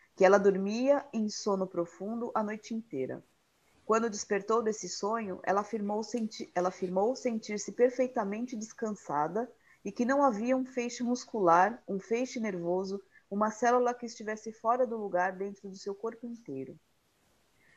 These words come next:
Ainda outra mulher sonhou que estava sofrendo uma cirurgia do cora-, de coração aberto e que a sala de cirurgia não tinha teto, de modo que a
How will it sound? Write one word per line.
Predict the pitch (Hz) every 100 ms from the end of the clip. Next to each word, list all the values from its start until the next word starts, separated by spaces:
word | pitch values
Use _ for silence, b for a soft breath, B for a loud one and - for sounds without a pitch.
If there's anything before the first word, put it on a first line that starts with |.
| b
Ainda | 175 226 226
outra | 233 220
mulher | 202 196 214
sonhou | - 196 190 202 226
que | 226
estava | 202 214 208
sofrendo | 214 208 - 214 247
uma | 247 233
cirurgia | 226 214 196 180 208 226
do | 220
cora-, | - 202 180 - _ _ _
de | 175
coração | - 214 202 226 254 277
aberto | 202 175 185 226 254 294 - B B
e | 214
que | -
a | 233
sala | 233 269 285
de | 247
cirurgia | 240 208 196 254
não | 247
tinha | 240 - 220 196
teto, | - 202 240 - 285 - _ -
de | 226
modo | 214 190 190
que |
a | 220